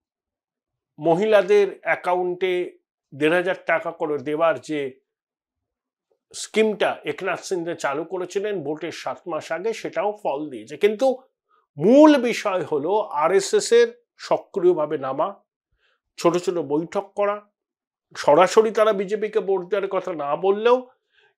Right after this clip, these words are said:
হিন্দু খাতরে মে হ্যায়, ভারতীয় উপমহাদেশে বাংলাদেশে কি ঘটছে সেই এক্সাম্পল তারা দিয়েছেন। কানাডাতে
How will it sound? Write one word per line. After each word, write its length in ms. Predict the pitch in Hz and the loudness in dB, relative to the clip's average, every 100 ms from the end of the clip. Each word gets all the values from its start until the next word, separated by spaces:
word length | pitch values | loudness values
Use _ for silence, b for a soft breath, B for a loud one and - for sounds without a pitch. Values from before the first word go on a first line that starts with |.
| - | 2
হিন্দু 480 | 196 240 240 247 262 | 4 4 2 2 0
খাতরে 500 | 269 202 - 180 180 | 0 -4 -2 -2 -2
মে 180 | 160 127 | -4 -8
হ্যায়, 320 | - - - - | -14 -20 -10 -2
ভারতীয় 400 | 156 180 214 208 | 0 0 -2 -2
উপমহাদেশে 540 | 202 196 196 190 190 | -2 -2 -6 -6 -4
বাংলাদেশে 600 | 185 180 196 202 196 202 | -2 -2 -2 -2 -4 -6
কি 180 | 196 202 | -8 -4
ঘটছে 340 | 185 185 208 | -4 -4 -6
সেই 240 | - 190 190 | -2 -2 -2
এক্সাম্পল 520 | 165 190 196 196 196 | -6 -10 -8 -4 -4
তারা 180 | 190 190 | -4 -6
দিয়েছেন। 480 | 170 185 - 202 196 _ _ b b b b | -8 -10 -12 -16 -18 _ _ b b b b
কানাডাতে 920 | - 175 214 233 240 226 240 190 - | 2 4 6 6 4 6 6 4 0